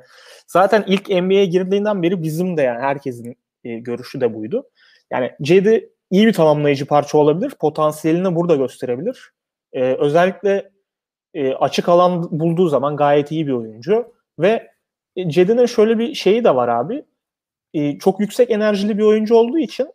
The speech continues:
e, böyle yani playoff atmosferinde bazen bir anda sahaya atıp bir şeyler bekleyebileceğim bir oyuncu da oluyor. Yani, e,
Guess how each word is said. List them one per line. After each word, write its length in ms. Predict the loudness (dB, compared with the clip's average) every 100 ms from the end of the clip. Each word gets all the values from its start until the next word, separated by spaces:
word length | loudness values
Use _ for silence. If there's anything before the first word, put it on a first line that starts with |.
| _ _ _ _ _ _ -12
e, 360 | -8 -6 -8 -12 -16 _ _ _ _ _ _ 0
böyle 380 | 4 4 0 -2
yani 420 | -2 0 -4 -8 _ _ _ _ _ _ _
playoff 300 | 2 4 4
atmosferinde 760 | 2 -2 -8 -4 -4 -2 -4 -2
bazen 440 | 0 0 -2 -4 -8 -20 _ _ _ _ _
bir 140 | 0 0
anda 240 | 2 0
sahaya 360 | 2 2 2 0
atıp 360 | -2 -6 -16 _ _ _ _ _ _ -12
bir 80 |
şeyler 320 | -4 0 2 0
bekleyebileceğim 680 | -2 0 0 2 -2 -2 0
bir 60 |
oyuncu 260 | 0 0 0
da 60 |
oluyor. 280 | 0 -2 -10 -14
Yani, 280 | -8 -6 -4
e, 360 | -6 -10 -20